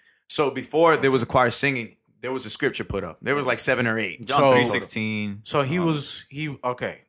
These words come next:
Speaker 3: That's good
Speaker 1: Yeah, yeah,
Speaker 3: to,
Speaker 1: yeah.
Speaker 3: that's good to know. That it,
Speaker 1: Exactly.
Speaker 3: it was taken further than
Speaker 1: Right. And
Speaker 3: just
Speaker 1: even then,
Speaker 3: pretty much.
Speaker 1: fifteen, it's a half an hour. Fifteen to twenty minutes in is when we realized, "Oh, that's where he's at on the T V."
Speaker 3: Yeah.
Speaker 2: Yeah,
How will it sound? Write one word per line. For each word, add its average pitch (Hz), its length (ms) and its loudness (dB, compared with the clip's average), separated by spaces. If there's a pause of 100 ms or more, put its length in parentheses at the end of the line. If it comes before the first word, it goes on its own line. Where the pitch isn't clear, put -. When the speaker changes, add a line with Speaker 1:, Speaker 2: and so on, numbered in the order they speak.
(120)
Speaker 3:
That's 120 260 -2
good 120 120 -2
Speaker 1:
Yeah, 151 120 4
yeah, 143 80 0
Speaker 3:
to, 143 80 4
Speaker 1:
yeah. 120 120 0 (160)
Speaker 3:
that's 147 220 2
good 170 200 2
to 165 80 -2
know. 120 300 0
That 117 140 2
it, 127 60 2
Speaker 1:
Exactly. 123 420 -2
Speaker 3:
it 165 40 2
was 160 280 2
taken 139 360 -2
further 131 440 -4
than 107 400 -6
Speaker 1:
Right. 110 340 -4
And 143 220 -4
Speaker 3:
just 208 200 0
Speaker 1:
even 180 160 2
then, 165 280 2
Speaker 3:
pretty - 20 -2
much. 95 100 -6
Speaker 1:
fifteen, 202 480 2 (160)
it's 160 200 0
a 190 100 4
half 151 320 -2
an 131 100 0
hour. 135 220 2
Fifteen 180 400 -2
to 165 80 -2
twenty 151 300 -6
minutes 135 260 -2
in 139 80 -2
is 117 140 -4
when 120 160 -2
we 120 80 -2
realized, 117 460 0
"Oh, 107 280 0
that's 139 300 0
where 123 100 2
he's 104 260 -2
at 92 280 -2
on 101 160 -2
the 92 80 -6
T 95 240 -4
V." 87 320 -10
Speaker 3:
Yeah. 98 120 -10
Speaker 2:
Yeah, 160 440 4